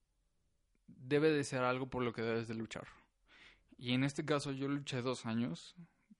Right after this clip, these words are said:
por la mejor persona que pude encontrar en mi vida,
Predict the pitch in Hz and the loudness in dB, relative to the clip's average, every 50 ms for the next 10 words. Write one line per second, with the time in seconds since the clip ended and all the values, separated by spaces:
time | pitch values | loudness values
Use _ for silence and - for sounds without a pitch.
0 | _ _ _ _ _ _ _ _ _ _ _ _ _ _ - 131 120 120 - - | _ _ _ _ _ _ _ _ _ _ _ _ _ _ 0 2 2 2 2 0
1 | - - _ _ _ _ _ _ _ _ _ _ _ _ _ _ _ _ _ _ | -6 -12 _ _ _ _ _ _ _ _ _ _ _ _ _ _ _ _ _ _
2 | _ _ - 127 123 120 113 107 120 131 135 - 156 139 - 143 127 131 123 120 | _ _ -4 0 0 2 2 2 0 -2 -2 -2 -2 -2 0 0 0 0 0 -2
3 | 117 110 117 113 117 113 107 - 113 107 - 113 110 107 - - _ - 127 123 | -2 -2 -2 -2 -2 -2 -4 -4 -4 -4 -4 -4 -6 -6 -10 -14 _ -2 0 2
4 | 127 139 160 185 147 - | 4 4 2 2 0 -2